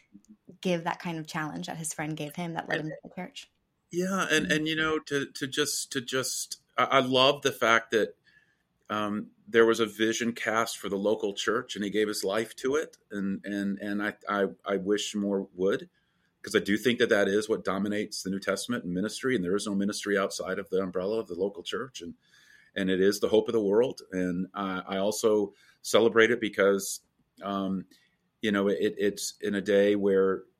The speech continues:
Speaker 2: there is a lot of talk about, you know, failures.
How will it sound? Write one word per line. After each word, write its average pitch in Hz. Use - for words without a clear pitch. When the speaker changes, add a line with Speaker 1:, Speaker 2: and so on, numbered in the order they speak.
Speaker 2:
there 101
is 127
a 120
lot 104
of 110
talk 110
about, 98
you 95
know, 101
failures. 110